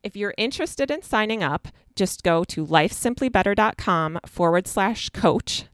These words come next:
That's lifesimplybetter dot com forward slash C O A C H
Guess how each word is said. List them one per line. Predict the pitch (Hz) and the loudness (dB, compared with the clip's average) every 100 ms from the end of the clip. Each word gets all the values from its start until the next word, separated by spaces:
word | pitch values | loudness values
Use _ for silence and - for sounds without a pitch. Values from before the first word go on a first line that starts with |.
| - | -6
That's | 160 - | -6 -6
lifesimplybetter | 165 160 160 - 240 233 208 175 180 | -2 0 0 -4 -4 -4 -2 0 2
dot | 190 - | 0 -2
com | - 165 147 160 | -4 -4 -4 -8
forward | - - 165 160 160 | -8 -2 0 0 -4
slash | - 143 143 - - - _ | -2 0 0 -2 -12 -20 _
C | - - 202 208 262 - | -8 -6 -4 -4 -2 2
O | 202 202 | 2 0
A | 165 170 | -4 -4
C | - - 240 - | -6 -8 -8 0
H | 160 156 - - | 0 0 -4 -8